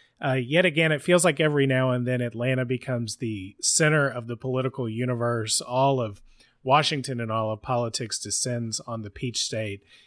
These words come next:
And so we had that a little bit this week with all ten presidential candidates coming to town, or at least all ten that were on stage. We also had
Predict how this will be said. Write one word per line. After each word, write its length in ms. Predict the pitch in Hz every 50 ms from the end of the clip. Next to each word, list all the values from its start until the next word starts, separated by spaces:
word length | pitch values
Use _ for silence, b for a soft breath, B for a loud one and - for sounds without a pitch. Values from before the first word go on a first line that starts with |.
| b b
And 100 | 147 127
so 100 | - 139
we 120 | 131 135 120
had 220 | 139 165 170 151
that 140 | 156 143 135
a 60 | 135
little 240 | 127 135 143 143 127
bit 220 | 131 127 117 -
this 260 | - 120 117 - -
week 340 | 131 127 120 117 107 _ - b b b b b b
with 160 | - 123 -
all 560 | - - 127 135 135 135 131 127 123 127 - _ _ -
ten 460 | - - 165 147 143 139 135 131 120
presidential 500 | - - 143 131 123 131 123 - 131 117
candidates 560 | - - - 135 123 120 117 117 110 107 -
coming 320 | - - 143 127 120 113
to 80 | 107 107
town, 500 | 101 - - 151 147 139 135 135 131 120
or 60 | 117
at 80 | 113 120
least 180 | 120 113 - - -
all 140 | 120 120
ten 240 | - - 147 127 120
that 100 | 123 107
were 160 | 104 104 104
on 160 | 101 98 101 98
stage. 460 | - - - 139 139 135 131 127 127
We 100 | 123 110
also 280 | 113 117 - 135 107
had 200 | 101 110 101 98